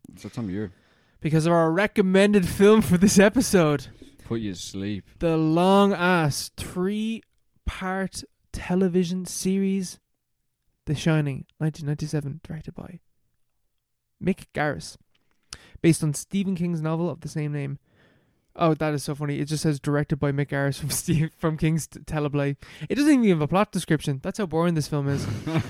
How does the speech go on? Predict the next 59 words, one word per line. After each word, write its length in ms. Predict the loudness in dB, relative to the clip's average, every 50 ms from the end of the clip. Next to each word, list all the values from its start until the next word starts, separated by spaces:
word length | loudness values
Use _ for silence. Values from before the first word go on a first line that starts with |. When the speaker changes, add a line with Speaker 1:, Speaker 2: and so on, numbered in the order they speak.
| -4 -6 -6 -6 -8 -14 -6 0
Speaker 2:
Um, 500 | 2 2 4 4 4 4 2 0 -2 -4 2
this 180 | 2 2 4 4
is, 240 | 2 2 2 0 -4 -2
like, 240 | 0 0 0 0 0 -4 _ _
yeah, 200 | -8 -6 -6 -6 -6 -8
we'll 100 | -8 -4
get 140 | 0 2 4
onto 220 | 4 4 2 2 0
it 40 |
later 180 | 0 0 -2 -2
on, 280 | 0 0 -2 -2 -4 -4
but 260 | -4 -2 0 0 -2 -4 -8 _ -18 -14
Speaker 1:
Yeah, 380 | -10 -8 -8 -6 -6 -6 -8
we'll 180 | -8 -10 -10 -12
touch 260 | -10 -12 -12 -12 -10
back. 320 | -10 -10 -10 -10 -12 -18 -20 -20 -20 -20 _ -4
Speaker 2:
I, 200 | 0 0 0 0
I'm 220 | 0 -2 -2 -2
so 340 | -2 -4 0 2 2 2 2 0
sorry, 280 | 0 -2 -4 -2 -2 -2
Mark. 260 | -2 -2 -2 -4 -6 -10 -18 _ _ _ _ _ _ _ -20 _ _ _
Speaker 1:
No, 300 | -6 -2 2 2 4 4
I 100 | 2 2
knew 180 | 2 0 0 2
what 100 | 2 0
this 140 | 0 0 0
was. 220 | -2 0 0 -2 0 0
Speaker 2:
<laughs> 80 | -4
Speaker 1:
I 80 | -2 -2
knew 140 | 0 0 0
what 100 | 0 -2
this 160 | -4 -6 -4
was 220 | -2 -2 -2 -2
going 160 | -4 -4 -4 -4
into 160 | -6 -6 -8
it. 100 | -8 -10 -12 -18 -20 -20 -10
I 100 | -8 -4
knew 120 | -2 -2 -2
what 100 | -2 -4
this 100 | -6 -6
was. 260 | -4 -4 -4 -4 -6 -10 -18 -12 -6
I 100 | -6 -4
didn't 120 | -2 -2
expect 280 | -2 0 0 -2 0 0
it 40 | -4
to 60 | -4
be 160 | -2 -4 -4
so 340 | -4 -6 -4 -2 -2 -2 -2
long, 340 | -2 -2 -4 -6 -8 -10 -12 _ _ _ _ _
Speaker 2:
Mm. 320 | -8 -6 -4 -4 -4 -6 -8 _
Speaker 1:
is 220 | -14 -14 -14 -10
the 80 | -8 -8
only 140 | -6 -6 -6 -8
thing. 180 | -8 -8 -8
I 120 | -8 -10 -8
thought 200 | -6 -6 -6 -4
it 40 |
would 180 | -6 -8 -8 -8
be, 400 | -10 -10 -8 -8 -10 -10 -12 -14